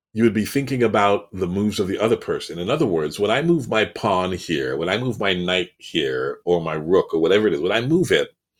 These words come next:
what will that person be seeing on their side of the table? What are the possible responses they could have to where I just moved my piece? The moment I start thinking in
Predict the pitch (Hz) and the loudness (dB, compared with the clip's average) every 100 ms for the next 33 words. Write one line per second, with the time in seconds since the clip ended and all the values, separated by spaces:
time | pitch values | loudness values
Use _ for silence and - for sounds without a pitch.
0 | - - - - - _ _ _ _ _ | -20 -20 -20 -20 -20 _ _ _ _ _
1 | - 92 92 104 170 190 147 135 123 131 | -8 -6 -4 2 2 2 2 4 4 2
2 | - - 87 - - 78 78 87 _ 90 | -2 2 2 2 -6 -8 -12 -16 _ -4
3 | 87 - - 123 87 71 71 76 - 87 | -2 -4 0 2 2 0 -4 -10 -4 2
4 | 82 82 - 85 80 80 104 85 - - | 4 4 4 2 2 0 2 2 2 -4
5 | _ _ _ _ _ _ _ _ 92 107 | _ _ _ _ _ _ _ _ 0 4
6 | 147 143 120 - 127 - 113 95 90 - | 6 6 4 2 2 2 0 0 0 -2
7 | - 151 165 165 113 92 92 82 87 76 | 0 2 2 0 -2 -2 -2 -2 -2 -2
8 | 80 69 69 - 92 92 104 95 95 90 | -2 -2 -8 -8 -2 0 0 0 0 2
9 | 82 - 90 82 82 82 - 90 67 - | -2 -2 -2 -2 -6 -8 -6 -8 -6 -6
10 | - - _ _ _ _ - - - - | -6 -10 _ _ _ _ -20 -20 -20 -20
11 | _ _ _ _ - 110 143 226 220 - | _ _ _ _ 2 4 4 4 0 0
12 | 165 135 - - 147 143 139 123 120 - | 2 2 0 -4 -4 -4 -2 -2 -2 -2
13 | 101 87 | -2 -4